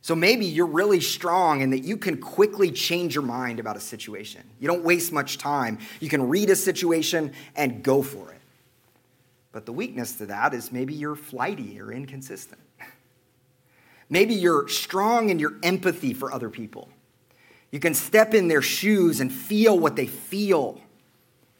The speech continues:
But you're weak in that you care too much about what other people think.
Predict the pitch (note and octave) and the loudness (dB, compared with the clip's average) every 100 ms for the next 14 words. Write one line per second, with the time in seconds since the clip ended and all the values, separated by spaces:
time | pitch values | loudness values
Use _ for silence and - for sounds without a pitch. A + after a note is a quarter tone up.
0 | _ _ _ _ - C#3+ C#3 C#3 G3+ A#3+ | _ _ _ _ -8 -6 -4 -4 -2 -2
1 | E3 C#3+ C3 B2+ - D#3+ D3+ D#3+ C#3+ C3+ | -2 -4 -4 -8 -6 -6 -6 -8 -10 -10
2 | C#3+ B2+ - B2 A2+ A2 B2 - - - | -10 -10 -8 -10 -10 -12 -16 -16 -20 -20
3 | - | -20